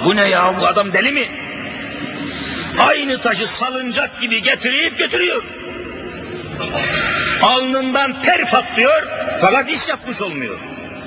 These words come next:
İş üretmiyor, aynı taş. Hemen yanındaki görevliyi diyor ki, "Şu ameleyi alın,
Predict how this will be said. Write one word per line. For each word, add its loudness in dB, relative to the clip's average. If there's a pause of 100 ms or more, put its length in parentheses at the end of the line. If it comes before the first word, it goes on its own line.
(1000)
İş 0
üretmiyor, -2
aynı 0
taş. -2 (2000)
Hemen 4
yanındaki 2 (2250)
görevliyi 6
diyor 2
ki, 0 (160)
"Şu -2
ameleyi 2 (1300)
alın, 4